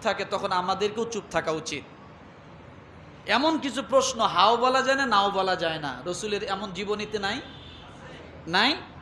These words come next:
সাহাবাই কেরাম এমন কাজ করছে, রসুল হাও বলতেছে না, নাও বলতেছে না। প্রশ্ন করছে, রসুল হাও বলে না, নাও বলে না। ওটা সব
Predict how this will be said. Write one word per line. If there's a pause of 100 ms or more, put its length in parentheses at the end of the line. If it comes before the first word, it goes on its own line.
(300)
সাহাবাই
কেরাম
এমন
কাজ
করছে,
রসুল
হাও
বলতেছে
না,
নাও
বলতেছে
না। (380)
প্রশ্ন
করছে,
রসুল
হাও
বলে
না,
নাও
বলে
না। (720)
ওটা
সব